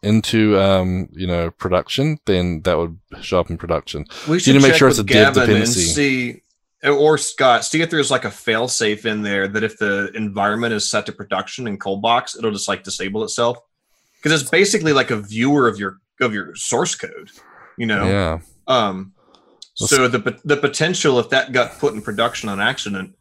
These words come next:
Speaker 2: for, you know, a malicious person to cause an error in your site and just be able to, like, browse your code could be a little, uh, un-, unless I'm misunderstanding exactly how it works, but
Speaker 1: Yeah, I, I
Speaker 2: we
Speaker 1: think,
Speaker 2: check on
Speaker 1: um,
Speaker 2: that.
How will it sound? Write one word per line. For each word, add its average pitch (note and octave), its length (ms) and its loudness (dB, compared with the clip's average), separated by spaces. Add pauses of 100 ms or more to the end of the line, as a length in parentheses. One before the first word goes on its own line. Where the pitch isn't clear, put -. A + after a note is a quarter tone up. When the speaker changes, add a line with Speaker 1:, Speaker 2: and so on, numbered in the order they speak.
(360)
Speaker 2:
for, A2+ 360 2
you A#2 120 -2
know, A2 140 0
a G#2 40 0
malicious A2 420 -2
person A2 400 -4
to G2+ 60 -4
cause G#2+ 260 -2
an G#2 80 -10
error G#2+ 300 0
in G#2 60 -2
your G2+ 100 -4
site G#2+ 340 0
and G2+ 120 -8
just - 160 -10
be A2 100 -2
able G#2 120 -4
to, G#2 40 -4
like, F#2+ 220 -6
browse G2 380 -4
your F#2+ 120 -6
code G2 440 -4
could G2 200 -10 (600)
be G#2 100 -4
a G#2 60 -2
little, G2 320 -4
uh, F#2+ 140 -6
un-, G#2+ 200 -4
unless B2 260 -2
I'm A2 120 0
misunderstanding G#2+ 560 -4
exactly G2+ 380 -6
how G2 120 -4
it E2 100 -12
works, G#2 380 -8
but G2 120 -10 (460)
Speaker 1:
Yeah, F2 320 2 (120)
I, D3+ 40 -8
I G2+ 220 4
Speaker 2:
we A#2 60 2
Speaker 1:
think, B2+ 280 0
Speaker 2:
check A#2+ 140 4
on A2 80 6
Speaker 1:
um, G2 100 4
Speaker 2:
that. F#2 160 -2